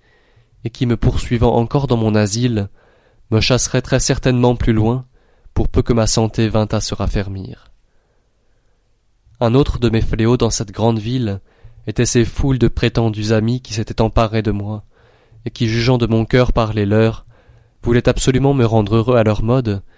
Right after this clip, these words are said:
et non pas à la mienne. Au désespoir de ma retraite, ils m'y ont poursuivi pour m'en tirer. Je n'y ai pu m'y maintenir sans tout rompre. Je ne suis vraiment libre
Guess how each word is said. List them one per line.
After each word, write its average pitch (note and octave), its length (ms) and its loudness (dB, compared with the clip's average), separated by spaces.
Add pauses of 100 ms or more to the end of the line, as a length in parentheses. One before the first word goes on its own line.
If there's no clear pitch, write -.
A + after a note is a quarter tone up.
(340)
et A#2+ 60 0
non A#2+ 200 2
pas A2+ 180 2
à G#2 40 2
la G2 140 0
mienne. F#2+ 440 -4 (1300)
Au A2+ 80 0
désespoir A#2+ 560 0
de A#2 80 0
ma G#2+ 100 2
retraite, A2 580 -4 (680)
ils A2+ 160 -2
m'y A2+ 100 2
ont A2+ 120 2
poursuivi G#2+ 760 0
pour G#2+ 160 0
m'en G2 160 -2
tirer. G2 460 -10 (1120)
Je A#2+ 160 -8
n'y A#2 80 2
ai A#2 60 2
pu C3 160 2
m'y A#2+ 100 2
maintenir A2 580 -2
sans G#2+ 200 -4
tout - 160 2
rompre. G2 460 -4 (1160)
Je - 140 -6
ne A2+ 60 -2
suis - 180 -4
vraiment A2 320 0
libre G#2 460 0